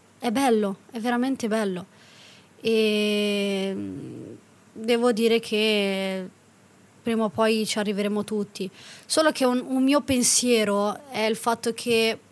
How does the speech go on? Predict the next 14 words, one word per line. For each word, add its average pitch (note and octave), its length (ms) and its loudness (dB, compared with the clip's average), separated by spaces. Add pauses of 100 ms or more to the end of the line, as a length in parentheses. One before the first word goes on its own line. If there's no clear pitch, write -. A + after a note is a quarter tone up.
(440)
prima, C#4 600 4 (1500)
cioè, B3 240 2
più E4+ 340 4
tardi B3+ 560 4
arrivi G#3+ 720 2 (1080)
con A#3 160 2
l'in-, A#3 300 2
cioè, A3+ 320 2
con, A3+ 420 2
eh, G#3+ 760 2
fare G#3+ 520 -2
tutte A3 320 -4
queste G#3+ 320 -2
cose, G3+ 600 -2